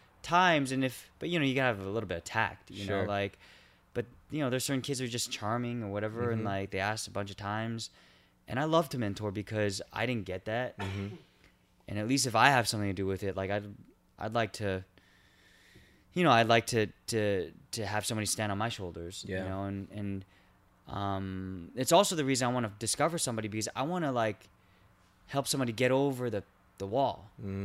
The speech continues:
Speaker 1: over
Speaker 2: Mm.
Speaker 1: the other side, and then maybe
Speaker 2: Mm-hmm.
Speaker 1: they'll throw a rope over for me to
Speaker 2: Yeah.
Speaker 1: get over too. But,
Speaker 2: Yep,
Speaker 1: like,
Speaker 2: yep.
Speaker 1: that's how it works for all of us, you know, like, just like we cross promote all our stuff and,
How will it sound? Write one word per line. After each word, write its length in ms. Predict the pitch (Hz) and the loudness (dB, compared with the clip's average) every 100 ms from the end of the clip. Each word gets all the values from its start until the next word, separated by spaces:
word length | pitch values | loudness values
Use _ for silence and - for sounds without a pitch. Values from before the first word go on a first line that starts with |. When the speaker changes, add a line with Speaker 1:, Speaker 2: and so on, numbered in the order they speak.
| 95 | -4
Speaker 1:
over 100 | 123 | -4
Speaker 2:
Mm. 20 | |
Speaker 1:
the 80 | 127 | -2
other 140 | 120 | -2
side, 340 | 113 131 131 113 | -2 -2 -2 -2
and 100 | 104 | -4
then 80 | 104 | -4
maybe 140 | 107 | -4
Speaker 2:
Mm-hmm. 60 | 101 | -2
Speaker 1:
they'll 100 | 101 | -4
throw 260 | 104 107 101 | -4 -4 -2
a 40 | |
rope 280 | 95 110 104 | -2 -2 -2
over 200 | 95 87 | -6 -6
for 100 | - | -8
me 120 | 95 | -8
to 100 | 92 - - 90 | -8 -12 -18 -6
Speaker 2:
Yeah. 340 | 95 101 117 | -2 0 2
Speaker 1:
get 80 | 117 | 4
over 160 | 120 110 | 4 2
too. 340 | - 208 139 95 | 2 4 4 4
But, 100 | 117 | 2
Speaker 2:
Yep, 60 | |
Speaker 1:
like, 280 | 123 127 117 | 4 4 2
Speaker 2:
yep. 220 | 104 123 - - - _ | -2 -6 -10 -20 -20 _
Speaker 1:
that's 160 | - - | -6 -2
how 200 | 262 208 | 2 4
it 40 | |
works 320 | 180 262 - | 4 4 2
for 120 | - 139 | 2 4
all 160 | 202 | 4
of 80 | 226 | 4
us, 340 | 101 104 - 123 | 0 0 -6 -4
you 120 | 113 | -2
know, 240 | 117 143 | -2 -2
like, 380 | 151 131 127 120 - - | 0 0 0 -2 -12 -6
just 160 | 139 | -2
like 140 | 160 135 | 0 0
we 240 | 135 123 | 0 -2
cross 360 | - - 117 117 | -4 -4 -2 -2
promote 380 | - 123 117 113 | -6 -4 -2 0
all 140 | 113 | -2
our 60 | 113 | -4
stuff 420 | - 117 120 117 | -4 0 0 -2
and, 200 | 113 104 | -6 -6